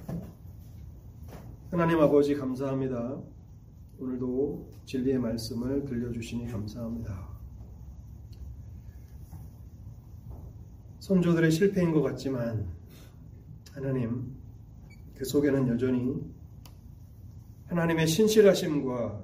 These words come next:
하나님의 자비하심이 깊이 묻어있는 것들을 바라봅니다. 또한 이것은 지난 수천 년 전에 이스라엘 백성들의 실패가 아니라 오늘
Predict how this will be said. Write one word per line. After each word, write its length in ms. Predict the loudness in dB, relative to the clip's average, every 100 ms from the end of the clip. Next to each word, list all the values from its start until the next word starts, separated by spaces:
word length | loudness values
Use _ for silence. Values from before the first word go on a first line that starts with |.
| -12
하나님의 420 | -4 0 2 2
자비하심이 1000 | -2 -6 -2 0 0 -2 -2 -2 -2 -4
깊이 460 | -8 -10 -10 -4 0
묻어있는 520 | 2 2 2 2 0
것들을 300 | -2 -4 -4
바라봅니다. 600 | -4 -6 -6 -6 -8 -8 -14 -16 -16 -18 -18 -18 -18 -16 -16 -16 -18 -16 -16 -16 -16 -12 4
또한 180 | 6
이것은 640 | 8 8 8 6 4 2 -4 -16 -18 -18 -18 -18 -18 -20 -16
지난 640 | -2 8 8 8 4 0 -6
수천 380 | -8 0 8 12
년 180 | 12 12
전에 640 | 8 6 6 6 4 -2 -12 -18 -20 -20 -20 -20 -20 -18 -6
이스라엘 380 | 4 8 10 10
백성들의 500 | 6 6 4 6 4
실패가 460 | 4 2 4 4
아니라 420 | 2 0 -4 -6 -12 -16 -18 -10
오늘 580 | -2 2 6 6 4 0